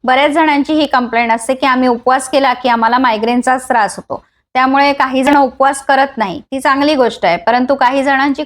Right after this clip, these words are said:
खूप श्रद्धा असते, त्यामुळे त्यांना उपवास सोडावे वाटत नाही.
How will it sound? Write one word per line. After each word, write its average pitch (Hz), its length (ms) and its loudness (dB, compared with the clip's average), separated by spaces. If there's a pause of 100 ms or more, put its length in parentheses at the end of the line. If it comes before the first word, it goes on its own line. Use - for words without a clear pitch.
खूप 339 180 -6
श्रद्धा 233 360 0
असते, 277 340 -2
त्यामुळे 240 340 -2
त्यांना 247 320 0
उपवास 254 500 -4
सोडावे 262 400 2
वाटत 190 360 -2
नाही. 151 120 -6